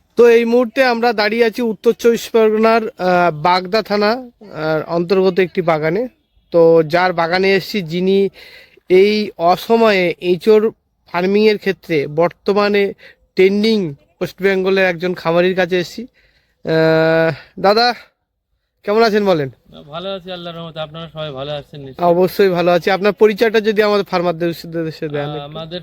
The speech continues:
Speaker 2: ফার্মের নাম হলো দফাদার এগ্রো ফার্ম।
Speaker 1: ওকে।
Speaker 2: আমার নাম উসমান দফাদার। আমাদের ফার্মের ঠিকানা হলো, আহ, বাগদা থানা, উত্তর চব্বিশ পরগনা, হরিহরপুর গ্রাম।
Speaker 1: হরিহর। প্রথমে, আহ, একটা, একটা জিনিস আমি আপনাকে বলি, প্রথমে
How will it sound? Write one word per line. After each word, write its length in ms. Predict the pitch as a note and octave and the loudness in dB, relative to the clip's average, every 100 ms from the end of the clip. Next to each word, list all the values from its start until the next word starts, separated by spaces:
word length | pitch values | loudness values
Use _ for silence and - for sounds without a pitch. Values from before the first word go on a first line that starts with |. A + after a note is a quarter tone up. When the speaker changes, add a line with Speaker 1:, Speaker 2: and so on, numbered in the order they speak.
| - | -10
Speaker 2:
ফার্মের 340 | D#3+ E3 E3+ | -10 -10 -12
নাম 260 | E3 D#3+ E3 | -12 -12 -12
হলো 160 | E3 F#3+ | -10 -10
দফাদার 520 | D#3 C#3+ E3 E3 E3 | -10 -10 -10 -8 -10
এগ্রো 240 | D3 D3+ - | -12 -16 -10
ফার্ম। 240 | D#3 G3+ - - | -10 -10 -14 -4
Speaker 1:
ওকে। 200 | D#3+ D#3+ | 0 0
Speaker 2:
আমার 120 | C#3+ | -2
নাম 200 | D3 D3 | -4 -16
উসমান 360 | C#3 - D3+ C#3+ | -18 -18 -16 -14
দফাদার। 460 | C#3 D3 D#3 B3+ | -14 -14 -14 -14
আমাদের 460 | E3 D3+ D#3 E3 E3 D#3 _ _ _ _ _ | -14 -12 -10 -8 -10 -12 _ _ _ _ _
ফার্মের 320 | D3+ D#3 F3 E3+ | -10 -8 -10 -12
ঠিকানা 360 | D3 E3 E3 | -14 -12 -10
হলো, 360 | D#3+ F3+ G3+ C4+ A#3+ G3 _ _ _ _ _ | -10 -8 -8 -10 -20 -20 _ _ _ _ _
আহ, 80 | C3+ | -20
বাগদা 420 | A#2+ C#3+ D#3+ F3+ | -10 -8 -6 -8
থানা, 420 | F3 F3 F#3 G3+ G#3 | -8 -8 -8 -8 -10
উত্তর 260 | D#3+ F3+ D#3 | -14 -18 -16
চব্বিশ 260 | F3+ E3 E3+ | -16 -14 -16
পরগনা, 440 | - F3 E3+ G3 | -12 -12 -10 -12
হরিহরপুর 480 | C3+ D#3+ E3+ C#3+ B2+ | -10 -10 -10 -10 -16
গ্রাম। 580 | A2 A2 - - _ - | -16 -20 -20 -20 _ -8
Speaker 1:
হরিহর। 320 | D3 C#3 C#3 - _ _ _ - - _ _ _ - | -6 -4 -6 -12 _ _ _ -20 -20 _ _ _ 0
প্রথমে, 440 | G#3+ - B3+ C4+ | 0 2 2 4
আহ, 340 | C#4 A#3+ A3+ A3 - | 2 2 2 2 0
একটা, 460 | G#3+ - A#3+ A#3+ A#3 _ | -4 -2 0 0 -4 _
একটা 220 | G#3+ - A#3 | -10 -2 -2
জিনিস 260 | A#3 A#3+ | -2 0
আমি 220 | B3+ B3+ | 0 2
আপনাকে 340 | A#3+ G3+ A3 A3+ | -2 -2 -2 -2
বলি, 340 | G3 G3 A3+ | 2 0 0
প্রথমে 640 | - G#3 G3+ A3+ A#3 A#3+ | -2 -2 0 2 4 4